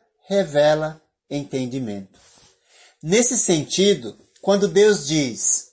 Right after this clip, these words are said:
"Ouve, Israel", em Deuteronômio seis quatro, ele retoma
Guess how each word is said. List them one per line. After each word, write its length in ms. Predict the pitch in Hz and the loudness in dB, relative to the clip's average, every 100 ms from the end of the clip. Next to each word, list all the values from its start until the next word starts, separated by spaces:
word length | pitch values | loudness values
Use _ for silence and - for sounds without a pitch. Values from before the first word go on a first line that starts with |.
| _ | _
"Ouve, 1040 | 170 202 226 226 220 196 147 147 123 107 _ _ _ _ _ _ - | 2 6 8 8 8 4 2 -4 -6 -8 _ _ _ _ _ _ -4
Israel", 920 | 156 147 139 139 131 120 113 98 - _ _ _ - | 0 0 2 4 4 4 4 0 -6 _ _ _ -6
em 180 | 143 147 | -4 2
Deuteronômio 800 | 170 185 180 160 151 143 143 139 | 4 4 2 0 0 2 0 0
seis 400 | - 143 127 - | -2 0 -2 -4
quatro, 640 | 165 190 196 196 180 185 _ _ _ - | 0 2 2 -2 -6 -6 _ _ _ -4
ele 180 | 180 214 | 2 4
retoma 1120 | 202 190 185 - 202 220 240 196 190 208 - | 4 2 0 -4 -2 2 2 2 0 -2 -6